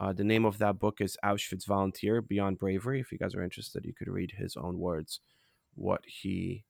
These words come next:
witnessed there. But yeah, this was a little different. And, you know, we, we always, like,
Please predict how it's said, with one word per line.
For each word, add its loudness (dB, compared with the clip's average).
witnessed -2
there. -6
But 10
yeah, 12
this 6
was 4
a 10
little 10
different. 6
And, 8
you 6
know, 8
we, 4
we 4
always, 8
like, 8